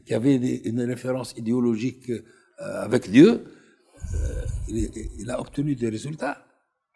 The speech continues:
Figurez-vous qu'avec le même nombre de voix, la Nahda a obtenu quatre-vingt-neuf sièges.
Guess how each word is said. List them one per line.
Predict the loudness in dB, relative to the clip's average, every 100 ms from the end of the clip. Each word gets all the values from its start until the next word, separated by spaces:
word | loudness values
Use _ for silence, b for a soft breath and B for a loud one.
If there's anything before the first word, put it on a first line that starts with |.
| _ _ _ _ _ _ -20 -20
Figurez-vous | -16 -6 0 2 4 0 -4 -10 _ _ _ _ _ _
qu'avec | -6 -4 -4 -6
le | -4 -2
même | -2 -2 -2
nombre | -2 -4 -6
de | -8
voix, | -8 -12 -14 _ _ _ _ _ _ _ _ -18
la | -8 -6 -6
Nahda | -4 -6 -6 -8 -6
a | -8
obtenu | -8 -8 -8 -8 -10 _
quatre-vingt-neuf | -8 -8 -8 -8 -8 -8 -10 -12
sièges. | -8 -6 -6 -10 -20